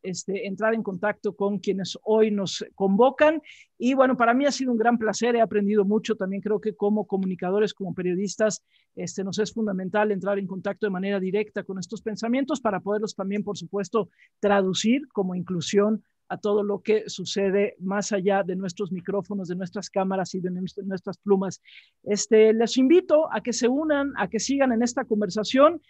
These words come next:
En este momento les están poniendo ahí también el sitio web de esta, eh, iniciativa, pero de todos modos es global evaluation initiative dot org. Ahí lo pueden ver, la iniciativa global de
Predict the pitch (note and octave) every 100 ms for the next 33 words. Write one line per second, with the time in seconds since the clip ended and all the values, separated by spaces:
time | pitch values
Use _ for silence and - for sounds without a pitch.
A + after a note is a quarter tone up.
0 | _ _ G#3+ A#3+ B3 A#3+ C4 C4 G#3+ -
1 | A#3 A3+ A3+ A3+ A3 G#3+ A3+ G#3 G3+ G#3
2 | A3 A3+ - G3 F#3+ F3 - A#3+ A#3 G3
3 | G3+ A#3 A#3 E3 A3 A3+ A3+ - _ -
4 | G3+ - - G#3+ G#3 G3+ - F#3+ F#3 -
5 | G#3 G#3 F#3 G#3+ G#3+ C4 D4 D#4 - G3+
6 | G3 A3+ A#3 A3+ G#3 A#3 - G#3 - A3+
7 | A#3+ B3 B3+ - G3+ G3+ G3+ G3+ A3 A3
8 | B3 A3+ - G3+ A#3+ A#3+ A#3+ B3 B3+ _
9 | _ - A3 G#3+ - A3 A#3+ D4+ - _
10 | _ - G3+ G#3 G3+ G3+ G3 A#3 A#3 F#3+
11 | D#3 F#3 G#3 G#3 F#3 F#3 G3 G#3 F#3 G#3